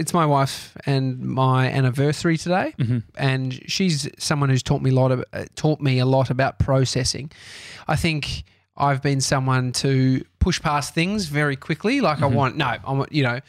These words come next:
Speaker 1: I want, uh, like, to fix this problem. It's done. Let's sort,
Speaker 2: Yeah.
Speaker 1: like, it's sorted. Let's fucking move on.
Speaker 2: Yeah.
Speaker 1: Whereas, uh, I've seen Amy, sh-, she's become a lot, I was
Speaker 2: More
Speaker 1: gonna
Speaker 2: like
Speaker 1: say,
Speaker 2: you?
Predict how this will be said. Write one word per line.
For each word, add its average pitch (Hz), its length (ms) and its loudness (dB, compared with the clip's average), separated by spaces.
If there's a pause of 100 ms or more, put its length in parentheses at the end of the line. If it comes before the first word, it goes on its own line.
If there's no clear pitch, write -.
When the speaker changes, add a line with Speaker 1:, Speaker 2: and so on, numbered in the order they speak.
(320)
Speaker 1:
I 139 60 2
want, 143 240 2 (340)
uh, 82 200 -14
like, - 240 -2 (100)
to - 100 -8
fix 190 220 -2
this 156 160 -2
problem. 143 340 0
It's 139 140 -6
done. 151 640 -2
Let's 147 200 0
sort, 143 280 0
Speaker 2:
Yeah. 131 60 2
Speaker 1:
like, 135 160 2
it's 135 100 -2
sorted. 151 420 2
Let's 143 200 -2
fucking 139 280 -2
move 135 280 2
on. 135 360 0
Speaker 2:
Yeah. 123 200 -4 (220)
Speaker 1:
Whereas, 139 540 0 (520)
uh, 50 60 -4 (160)
I've 160 160 -2
seen 147 360 0
Amy, 156 300 0
sh-, - 120 -2 (220)
she's 175 240 -2
become 156 760 -2 (400)
a 156 100 -4
lot, 156 720 2 (500)
I - 40 -4
was 120 80 0
Speaker 2:
More 110 60 0
Speaker 1:
gonna 110 80 0
Speaker 2:
like 113 60 -2
Speaker 1:
say, 123 120 2
Speaker 2:
you? 202 160 -2